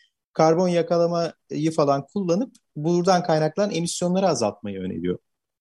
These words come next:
Akıl durdurucu bir değişiklik yani. Yani iklim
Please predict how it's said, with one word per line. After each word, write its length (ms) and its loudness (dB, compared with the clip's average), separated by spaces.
Akıl 340 4
durdurucu 480 4
bir 120 -4
değişiklik 500 -4
yani. 220 -6
Yani 200 6
iklim 580 6